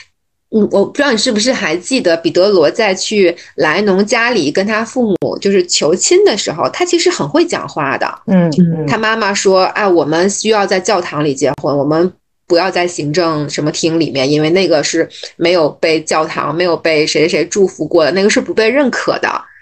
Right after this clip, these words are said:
Speaker 1: 然后彼得罗讲得非常之好，他说，他说：“我是一个有原则的人，我相信如果我是一个不要原则、不讲原则的人，那，那不是莱农会爱上的那样的人，他，他也不会幸福的，等等。”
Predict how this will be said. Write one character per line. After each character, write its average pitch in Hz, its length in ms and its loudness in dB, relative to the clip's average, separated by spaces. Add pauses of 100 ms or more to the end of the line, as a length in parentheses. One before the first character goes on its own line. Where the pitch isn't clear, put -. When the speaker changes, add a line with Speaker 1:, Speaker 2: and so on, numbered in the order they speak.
(340)
Speaker 1:
然 165 140 -2
后 208 100 2
彼 180 140 0
得 185 120 4
罗 202 120 4
讲 165 180 -4
得 190 60 -2
非 359 260 2
常 214 320 2
之 220 160 2
好， - 240 0
他 208 100 -4
说， 226 240 2 (400)
他 - 80 -2
说 233 140 4
：“我 208 100 4
是 175 160 0
一 226 40 6
个 226 80 4
有 190 120 4
原 160 300 2
则 185 100 4
的 170 140 4
人， 147 260 2
我 160 120 2
相 196 200 -2
信 190 300 0 (220)
如 185 180 4
果 170 420 2
我 175 80 2
是 180 140 -2
一 196 60 2
个 208 120 2 (380)
不 302 140 2
要 285 200 4
原 180 160 2 (220)
则、 180 180 4
不 233 200 -2
讲 196 240 -2
原 165 100 0
则 185 80 4
的 180 160 4
人， 156 340 0
那， 196 240 -2 (200)
那 233 180 -2
不 175 260 -6
是 220 220 0
莱 156 220 2
农 175 180 -2
会 208 140 2
爱 269 240 0
上 202 160 0
的 165 60 0
那 165 100 -2
样 156 120 0
的 151 80 -2
人， 127 380 -4
他， 247 160 -4
他 - 220 -4
也 233 80 2
不 - 100 -8
会 226 140 2
幸 233 260 0
福 202 100 -2
的， 156 80 2
等 160 300 0
等。” 220 160 -2